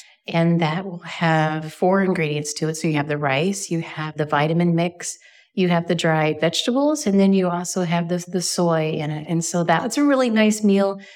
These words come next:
because it is so enriched with all the vitamins and minerals in it that one would need to grow and thrive. So those who are food insecure that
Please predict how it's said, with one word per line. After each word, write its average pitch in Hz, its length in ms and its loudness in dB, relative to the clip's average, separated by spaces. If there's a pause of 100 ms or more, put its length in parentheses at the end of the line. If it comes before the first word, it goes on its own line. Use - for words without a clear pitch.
(300)
because 196 520 2
it 180 80 4
is 175 200 0
so 175 140 2
enriched 165 380 0
with 170 100 -2
all 160 160 2
the 165 80 -2
vitamins 160 480 0
and 160 140 0
minerals 165 480 -6
in 156 100 2
it 156 140 -2
that - 100 -2
one 165 220 0
would 160 120 0
need 160 200 0
to 175 60 -2
grow 160 260 -4
and 147 120 -6
thrive. 180 540 2
So 202 160 -4
those 220 400 0
who 226 260 2
are 185 160 0
food 196 240 0
insecure 202 600 0
that 175 340 -2